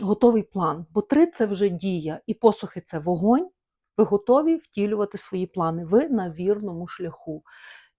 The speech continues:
Ви вже заклали в свій навігатор шлях,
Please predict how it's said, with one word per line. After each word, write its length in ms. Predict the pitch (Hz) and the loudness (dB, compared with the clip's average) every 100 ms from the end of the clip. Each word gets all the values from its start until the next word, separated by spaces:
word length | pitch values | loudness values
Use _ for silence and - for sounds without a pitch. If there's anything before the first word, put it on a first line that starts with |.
| 233 | -12
Ви 320 | 185 180 196 185 | -8 0 4 2
вже 520 | 165 180 175 170 - | 0 -2 0 -2 -4
заклали 760 | 160 160 196 - 208 175 156 170 | -6 0 -2 2 2 2 -2 -4
в 40 | |
свій 240 | - 180 | -10 -8
навігатор 840 | 165 165 170 175 226 302 - 285 285 _ _ _ | -4 -2 0 2 2 2 0 -4 -6 _ _ _
шлях, 640 | - 214 214 285 - - | -6 2 4 4 -2 -10